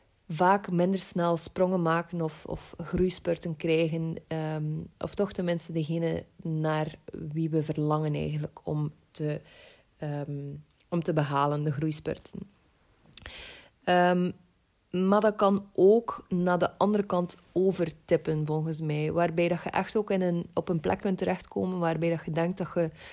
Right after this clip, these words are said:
niet vooruit kunt zonder te investeren. En ik heb het dus niet over vaste lopende kosten en zo bijvoorbeeld, hè. Ik denk aan een, eh, een programma als Plug and Pay, waarbij dat je betalingen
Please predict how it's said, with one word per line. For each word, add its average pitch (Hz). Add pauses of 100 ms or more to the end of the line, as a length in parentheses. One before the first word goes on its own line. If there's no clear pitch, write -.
(540)
niet 202
vooruit 185
kunt 175
zonder 190
te -
investeren. 160
En 175 (960)
ik 185
heb 196
het 196
dus 196
niet 190
over 175
vaste 165
lopende 160
kosten 160
en 156
zo 151
bijvoorbeeld, 151
hè. 170
Ik 160
denk 160
aan 156 (440)
een, 160
eh, 151
een 156
programma 160
als 160
Plug 160
and 151
Pay, 165
waarbij 156
dat 156
je 170
betalingen 160